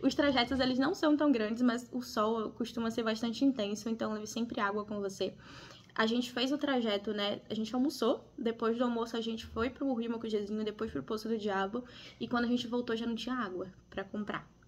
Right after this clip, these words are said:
vocês terem noção, assim, tipo, a, a procura é muito grande, então se pre-, estejam precavidos nesse sentido, seria a minha sugestão principal. E é isso,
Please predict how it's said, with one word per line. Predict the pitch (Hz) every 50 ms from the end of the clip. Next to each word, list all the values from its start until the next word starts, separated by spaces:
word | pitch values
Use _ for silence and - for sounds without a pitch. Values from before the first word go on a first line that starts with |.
| - -
vocês | - - 196 190
terem | - 190 202 202
noção, | 202 208 220 214 - 202 190
assim, | 185 185 - 185 165
tipo, | - - - - 190 185 - - - - - - - -
a, | 196 190 190 185 190
a |
procura | 190 - 208 196 - - 220 214
é | 214
muito | 214 214 220 - 269
grande, | 226 214 190 185 185 208 202 233 262 - - - - - - - - - -
então | 220 208 208 208 208 208 208 214 214 214 - -
se | - - 254
pre-, | 247 - 240 240 233 - - - - - - -
estejam | 226 - 247 240 240 254
precavidos | 247 247 240 - - 262 254 220 208 196 190 190 208 196
nesse | 196 190 190 - -
sentido, | - - 226 226 226 - - 175 - -
seria | - - 202 196 190 196
a | 190
minha | 196 196 190
sugestão | - 202 202 202 196 - - 196
principal. | 190 196 196 190 - 247 - - - - - _ _ - - -
E | 262 302
é | 381 403
isso, | 285 277 285 -